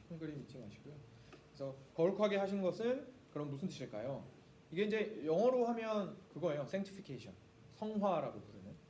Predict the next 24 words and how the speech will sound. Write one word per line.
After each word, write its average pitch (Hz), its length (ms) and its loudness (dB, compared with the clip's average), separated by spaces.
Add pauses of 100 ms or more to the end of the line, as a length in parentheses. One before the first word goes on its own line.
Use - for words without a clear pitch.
(220)
거룩하게 185 800 2
만들어져 123 580 -2
가는 165 460 -8
과정. 113 320 -8 (500)
그게 160 140 0
이제 143 100 0
이 135 100 -4
땅 196 160 4
가운데서 147 360 2
있는 123 260 -6
일이라는 120 440 -4
겁니다. - 300 -16 (680)
그래서 113 240 -10 (760)
그냥 160 420 0 (180)
우리가 139 200 -2
하나님을 196 340 4
모를 147 300 0
때는 135 460 -4
그냥, 127 300 -8 (420)
어, 104 340 -12 (140)
뭐, - 260 -16 (1200)
뭐라고 139 280 -4
표현해야 156 240 -4
될까요? 113 420 -12